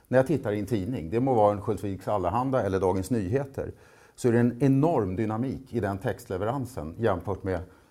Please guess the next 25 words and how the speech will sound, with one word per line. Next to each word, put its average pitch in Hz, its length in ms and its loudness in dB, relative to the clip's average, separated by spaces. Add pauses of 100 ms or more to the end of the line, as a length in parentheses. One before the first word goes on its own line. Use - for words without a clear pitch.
(100)
hur 113 120 2
vi 127 140 4
jobbar 92 320 2
i 90 60 0
en 92 100 -2
multimedial 90 720 -2
nyhetstjänst. 92 920 -6 (500)
Vi 135 220 8
ägnar 113 200 6
oss 104 140 0
åt 110 100 -2
ganska 104 320 0
deskriptiv 107 760 -2
text - 340 -6
i 113 40 -2
meningen 101 400 -2
vi 104 120 2
beskriver 113 600 0
en 101 180 -2
händelse 117 600 -2 (360)
eller 104 200 0
vi 107 120 0
beskriver 110 540 2
någonting 92 420 0
som 92 400 0